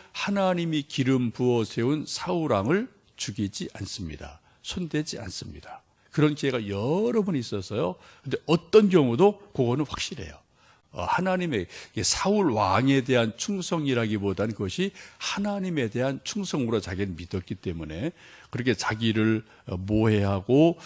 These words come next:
또 죽이려고 달려드는 사울 왕을 죽일 수 있는 기회가 여러 번 있었지만 결코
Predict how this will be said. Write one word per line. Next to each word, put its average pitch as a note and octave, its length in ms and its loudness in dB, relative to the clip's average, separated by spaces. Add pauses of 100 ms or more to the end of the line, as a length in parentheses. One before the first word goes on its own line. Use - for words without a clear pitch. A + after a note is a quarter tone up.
(140)
또 G#2 100 -2
죽이려고 A#2 800 0
달려드는 G#2 720 0
사울 D3+ 460 0
왕을 A2 240 2
죽일 G#2 320 -2
수 - 160 -6
있는 G#2+ 140 0
기회가 G2+ 460 0 (300)
여러 B2 640 2
번 F3+ 160 0
있었지만 A2 600 -6 (340)
결코 E3+ 480 -4